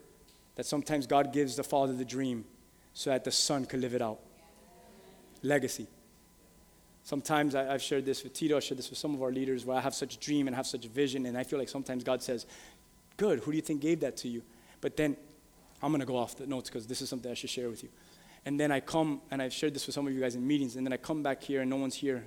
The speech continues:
and I just bring my son before a meeting starts or whatnot. And I open that door, and then he's like, "Dad, please put on the mic." And I, and I put my, the mic on for my son, and he comes up here, and he just starts,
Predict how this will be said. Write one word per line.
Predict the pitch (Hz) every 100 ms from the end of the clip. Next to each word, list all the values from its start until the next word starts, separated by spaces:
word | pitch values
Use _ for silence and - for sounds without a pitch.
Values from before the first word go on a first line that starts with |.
| -
and | 127
I |
just | 123 123
bring | 131
my | 123
son | - 131 120 - - - - - -
before | - 135
a |
meeting | 131 139 139
starts | - 143 -
or |
whatnot. | 147 151 160 160 - - - - - - -
And | 127
I | 123
open | 131 135
that | 131 127
door, | 143 147
and | 131 120
then |
he's | 120 131
like, | 127 123
"Dad, | 147 139
please | 135 -
put | 139
on | 127
the | 123
mic." | 127 127 - - - - - - - - - 127
And | 123
I, | 131
and | 131
I | 117
put | - 147
my, | 135 127 139
the | 127
mic | 131 131
on | 139 143 135
for | -
my | 135
son, | 131 143 147 - - - - - - - - -
and | -
he |
comes | 131 151 135
up | 135
here, | - 143 - - - - - - -
and | 131
he | 131 123
just | 127
starts, | 139 120 -